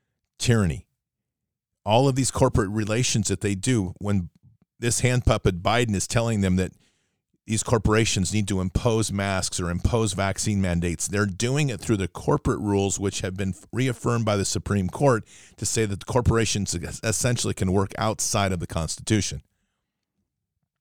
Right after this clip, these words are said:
So point of all of this is this is so massive in its architecture. If you're going to walk into their system, which is literally walking into the matrix,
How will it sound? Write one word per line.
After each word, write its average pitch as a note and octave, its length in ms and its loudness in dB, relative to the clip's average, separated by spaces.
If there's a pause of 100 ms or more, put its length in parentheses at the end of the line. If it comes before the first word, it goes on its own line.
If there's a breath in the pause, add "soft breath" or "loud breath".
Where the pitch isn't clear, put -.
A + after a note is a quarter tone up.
(1080)
So F2 120 -6
point D#3 240 4
of C3 80 2
all C3+ 260 6
of B2 80 2
this G#2 240 0
is A2 220 0
this A2+ 180 0
is A2 100 0
so C#3+ 240 0
massive C3 680 -2 (1800)
in A2+ 140 2
its G#2+ 160 0
architecture. A2 720 2
If G#2+ 220 -2
you're C3+ 160 4
going C#3 280 2
to A#2+ 100 4
walk A2+ 500 -2
into B2+ 400 0
their A#2 200 0
system, G#2 460 0
which G2 200 0
is F#2+ 100 -2
literally A#2 400 -2
walking G2 500 -2
into A2 220 -2
the G2+ 100 0
matrix, G2+ 600 0